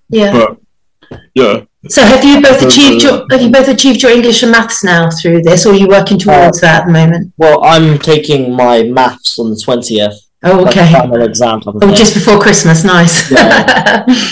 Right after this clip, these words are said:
Speaker 3: Um,
Speaker 1: Yeah.
Speaker 3: but yeah, I've still got my English to do, so I am, I am expecting to be on this program for another three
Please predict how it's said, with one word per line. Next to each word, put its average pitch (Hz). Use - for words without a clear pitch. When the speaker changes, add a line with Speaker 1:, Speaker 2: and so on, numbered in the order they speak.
Speaker 3:
Um, 135
Speaker 1:
Yeah. 185
Speaker 3:
but 139
yeah, 139
I've 127
still 139
got 131
my 135
English 127
to 113
do, 113
so 127
I 117
am, 113
I 127
am 120
expecting 110
to 107
be 113
on 110
this 107
program 107
for 113
another 110
three 110